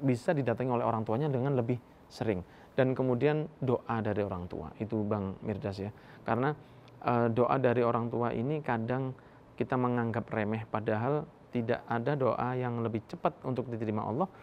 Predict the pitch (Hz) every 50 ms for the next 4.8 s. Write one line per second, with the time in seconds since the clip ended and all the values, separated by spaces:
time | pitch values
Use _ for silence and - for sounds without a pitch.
0 | - - - - - - - 123 123 123 151 170 135 131 123 123 120 127 123 127
1 | 117 107 107 107 110 107 104 - 170 175 180 190 180 - - - - - - -
2 | - 170 202 214 220 220 220 214 - - - - - - 131 131 180 220 226 -
3 | - - 156 139 123 156 156 123 123 123 123 113 120 117 - 131 123 123 120 113
4 | 113 - 131 117 107 117 110 107 104 104 104 - 101 104 113 120